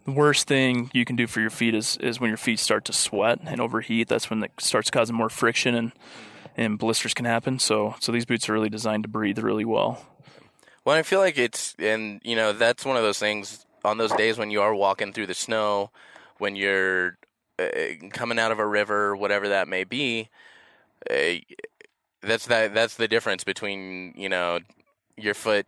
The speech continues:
Speaker 2: Yeah, that just gives you that extra little bit of, little bit of warmth that you need, uh,
Speaker 1: Mm-hmm.
Speaker 2: just to kinda keep your foot going sometimes,
Speaker 1: Yeah,
Speaker 2: too.
Speaker 1: so, so my guide boots that I wear, and this would be the exact same for your hunters, I wore them last year,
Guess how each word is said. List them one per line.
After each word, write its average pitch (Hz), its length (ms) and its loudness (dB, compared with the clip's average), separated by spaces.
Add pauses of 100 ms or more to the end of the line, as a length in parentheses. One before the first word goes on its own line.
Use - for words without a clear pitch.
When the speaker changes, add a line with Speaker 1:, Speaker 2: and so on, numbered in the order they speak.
Speaker 2:
Yeah, 107 160 2
that 113 180 2
just 113 180 -6
gives 113 160 -4
you 107 80 -2
that 98 200 2
extra 101 560 0
little 104 340 -2
bit 107 180 0
of, 98 500 -2 (640)
little 110 180 0
bit 110 140 2
of 101 80 0
warmth 101 320 -2
that 101 160 0
you 101 100 -6
need, 101 380 -6
uh, - 40 2
Speaker 1:
Mm-hmm. 90 300 2
Speaker 2:
just 101 160 -6
to - 60 -18 (100)
kinda 92 280 -2 (300)
keep - 220 -6
your 101 100 -2
foot 101 220 -4
going 87 200 -4
sometimes, 87 580 -6
Speaker 1:
Yeah, 151 180 4
Speaker 2:
too. - 60 -2
Speaker 1:
so, 143 240 -4
so 170 120 0
my 175 160 4
guide 151 340 6
boots 127 520 2
that 123 160 0
I 120 100 4
wear, 120 260 2
and 120 120 0
this 120 160 -2
would 120 80 -2
be 117 80 2
the 113 100 0
exact 113 280 0
same 123 160 0
for - 100 -4
your 117 120 0
hunters, 117 300 0
I 143 120 2
wore 143 200 4
them 135 240 6
last 127 320 4
year, 117 300 4